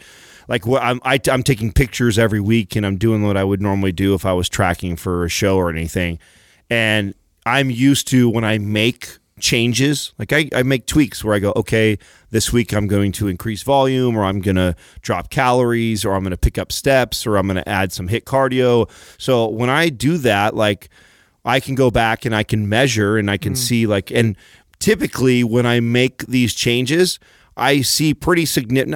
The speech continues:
Speaker 1: significant to me. The average person would not be able to tell, but I've been looking at myself like this objectively for a, a, a long time now, and I'm pretty good at being able to see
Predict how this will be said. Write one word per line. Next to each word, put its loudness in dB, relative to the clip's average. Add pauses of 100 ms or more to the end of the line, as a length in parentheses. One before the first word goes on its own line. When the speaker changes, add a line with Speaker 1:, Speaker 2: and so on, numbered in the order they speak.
Speaker 1:
significant 0
to 0
me. -2
The 0
average 0
person 2
would -2
not 0
be 0
able 2
to 0
tell, 0
but -2
I've -2
been 0
looking -2
at -4
myself -2
like -2
this -2
objectively -2
for 0
a, -4
a, -2
a -2
long 0
time 0
now, 0
and -4
I'm -8
pretty -2
good 2
at 0
being -2
able 0
to -6
see -2